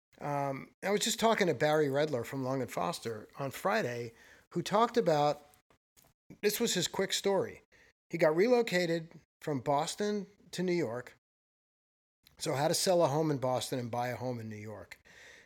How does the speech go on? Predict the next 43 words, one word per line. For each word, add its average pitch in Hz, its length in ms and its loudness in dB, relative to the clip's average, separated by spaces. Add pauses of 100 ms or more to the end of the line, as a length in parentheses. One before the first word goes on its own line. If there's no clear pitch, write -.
(100)
A 151 80 -6
year 180 200 4
later, 135 480 4
when 139 120 -6
he 139 60 -2
was 147 140 -2
working 143 280 -2
for - 100 -12
Ford, 123 560 0
Ford 170 320 2
relocated 143 840 0
him 127 180 -4
again. 113 420 -8 (640)
So 156 200 0
he 151 80 2
had 147 180 0
to 113 60 -6
sell 247 540 2
a - 20 2
home 123 440 -6 (680)
in 151 160 -2
New 139 80 0
York, 120 500 -6 (440)
um, 127 560 -4 (240)
and 160 120 -2
buy 147 200 4
a 147 100 4
home 131 460 -2 (180)
someplace 131 560 -4
else. 120 240 0
So 135 300 -2 (800)
this 160 100 -2
guy 226 160 2
had, 202 180 4
like, 160 120 4
four 196 320 2
transactions 175 880 0
within 139 240 -4
the 139 80 -2
course - 360 -4
of 147 100 -8
a 131 40 -6
year. 135 420 -2